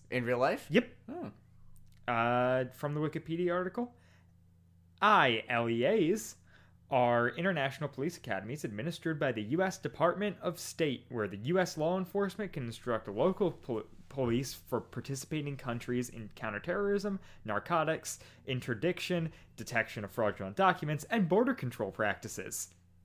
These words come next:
Speaker 1: Hmm.
Speaker 2: So it's like, I don't know. It's like,
Speaker 1: Yeah.
Speaker 2: "Hey, we've got all the stuff. You guys
Speaker 1: Yeah.
Speaker 2: wanna come learn from us?"
Speaker 1: Yeah.
Speaker 2: Which, like, the, I don't know if you've ever seen the series Mindhunter.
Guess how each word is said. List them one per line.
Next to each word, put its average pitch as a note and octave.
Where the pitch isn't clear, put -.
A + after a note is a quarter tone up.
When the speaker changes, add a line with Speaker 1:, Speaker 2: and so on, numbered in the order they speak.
Speaker 1:
Hmm. B4
Speaker 2:
So A2+
it's A2
like, A#2+
I B2+
don't C#3
know. B2
It's -
like, B2+
Speaker 1:
Yeah. G#3
Speaker 2:
"Hey, E3+
we've D3+
got C#3
all E3+
the B2+
stuff. -
You C3
guys D3
Speaker 1:
Yeah. A#2+
Speaker 2:
wanna D3
come D3
learn D3+
from G3
us?" G3+
Speaker 1:
Yeah. A#2
Speaker 2:
Which, -
like, D3+
the, A#2+
I D3+
don't D#3
know E3+
if D#3+
you've D3
ever D3+
seen C#3
the B2
series B2+
Mindhunter. C3